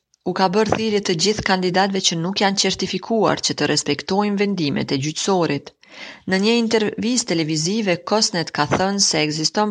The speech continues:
procesi i ankesave për këtë procedurë. Duke e komentuar denoncimin publik të kryetarës së K Q Z-s, Valdete Daka, Kosnet ka thënë se ajo është e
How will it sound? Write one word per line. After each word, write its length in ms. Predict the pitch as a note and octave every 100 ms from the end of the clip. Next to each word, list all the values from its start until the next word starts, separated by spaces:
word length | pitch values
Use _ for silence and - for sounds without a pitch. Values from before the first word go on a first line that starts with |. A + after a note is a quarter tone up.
| G3+
procesi 560 | G3 - G#3 G#3 F3+
i 80 | E3 D3
ankesave 580 | D3+ F#3+ G3 G#3 G#3+ G#3 -
për 160 | G3 F#3+
këtë 200 | D3 -
procedurë. 560 | D3 C#3+ E3+ D#3+ C3+ - _ _ - - - - - -
Duke 400 | - G3 B3 A#3+ G#3+
e 20 |
komentuar 720 | G#3+ G3+ F#3+ F#3+ B3+ A3 E3+
denoncimin 720 | D3+ D#3+ D#3+ D#3+ G3 F#3 F3 E3
publik 400 | E3+ E3 G3 G3
të 160 | D3 C3
kryetarës 680 | D#3 D3+ D#3 D#3 D3 D3 -
së 120 | - C#3
K 80 | D3+
Q 180 | - C#3+
Z-s, 240 | F#3 E3
Valdete 480 | C#3+ C#3+ C3+ C#3+ D3
Daka, 480 | C#3 F#3 G3 F#3+ F3 F3 _ _
Kosnet 480 | - A3 A3 G#3+ G3+
ka 160 | G3+ F#3+
thënë 320 | - G#3 G3+
se 100 | E3+
ajo 240 | E3 F3 F3
është 180 | -
e 80 | D#3+